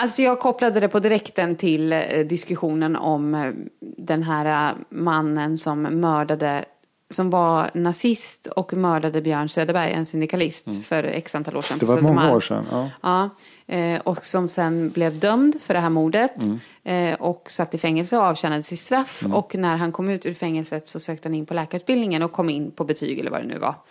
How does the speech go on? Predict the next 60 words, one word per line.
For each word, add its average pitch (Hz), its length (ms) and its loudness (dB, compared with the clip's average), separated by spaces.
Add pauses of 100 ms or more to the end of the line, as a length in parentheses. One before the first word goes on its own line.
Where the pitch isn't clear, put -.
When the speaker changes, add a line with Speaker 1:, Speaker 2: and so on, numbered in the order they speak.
(380)
Speaker 2:
Mm. 175 220 -2
Speaker 1:
Eh, 165 100 -2
och 190 100 0
när 185 120 2
det 180 60 2
här 202 300 0
sen 165 220 -2
uppdagades 202 640 0
så 170 60 -6
blev 156 180 0
det 147 60 -2
Speaker 2:
Förlåt, 139 240 4
bara 143 100 6
en 135 60 6
detalj. 131 320 4 (200)
Tror - 100 2
han 127 80 2
kom 185 140 4
in 220 80 6
på - 100 -10
betyg? 113 400 0 (200)
Speaker 1:
Nej, 214 100 -2
det 311 100 6
vet 247 140 6
jag 294 80 6
inte. 202 100 6
Det 202 60 2
är - 20 6
Speaker 2:
Tror 196 100 6
Speaker 1:
bara 240 80 4
att 220 60 2
Speaker 2:
jag, - 80 4
Speaker 1:
säga 214 220 4
nu. 202 220 2
Det 202 80 2
vet 226 80 6
Speaker 2:
för 185 80 6
det 147 40 6
Speaker 1:
jag 143 60 4
Speaker 2:
finns - 20 0
Speaker 1:
faktiskt 165 280 6
Speaker 2:
ju 151 40 8
Speaker 1:
inte. 139 80 8
Speaker 2:
de 123 120 4
här 117 360 6
psykologiska 117 800 4
testerna, 117 420 0
att 104 120 -2
man 110 100 0
kan 110 120 -4
komma 113 180 0
in 107 80 0
på 107 100 2
intervju 135 680 6
och - 80 4
Speaker 1:
Ja. 101 200 4
Speaker 2:
psykologtester 110 640 0
och 98 40 -6
så 104 80 -4
här. 104 100 -4